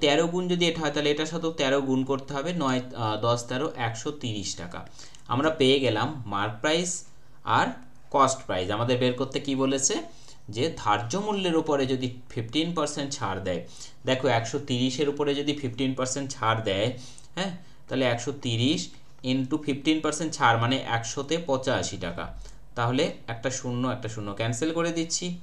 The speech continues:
পাঁচ দিয়ে, বা তেরো দিয়ে উপরে একবারে গুণ করে দাও, তারপরে এক ঘর দশমিক সরিয়ে দিলেই হয়ে যাবে। ঠিক আছে, তেরো দিয়ে এটাকে গুণ করলে কত হচ্ছে? পাঁচ তেরো পঁয়ষট্টির পাঁচ,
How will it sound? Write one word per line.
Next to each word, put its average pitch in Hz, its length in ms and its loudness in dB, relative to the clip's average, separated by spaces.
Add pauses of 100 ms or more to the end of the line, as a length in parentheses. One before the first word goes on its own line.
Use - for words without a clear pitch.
(560)
পাঁচ 139 180 8 (160)
দিয়ে, 156 160 4 (720)
বা 135 80 8 (120)
তেরো 160 260 8
দিয়ে 170 140 4
উপরে 170 220 0
একবারে 156 200 6 (100)
গুণ 127 100 6 (100)
করে 147 200 6
দাও, 160 120 4 (1600)
তারপরে 117 300 2
এক 120 120 0
ঘর 139 180 2
দশমিক 123 380 2
সরিয়ে 117 280 2
দিলেই 143 220 2 (100)
হয়ে 107 260 4
যাবে। 87 180 -2 (800)
ঠিক 147 180 2
আছে, 180 140 2 (440)
তেরো 131 220 6 (100)
দিয়ে 147 180 6
এটাকে 143 240 0 (100)
গুণ 127 180 2
করলে 139 160 2 (100)
কত 135 200 2
হচ্ছে? 143 160 -4 (120)
পাঁচ 135 160 6 (100)
তেরো 147 220 2
পঁয়ষট্টির 135 540 2
পাঁচ, 123 240 6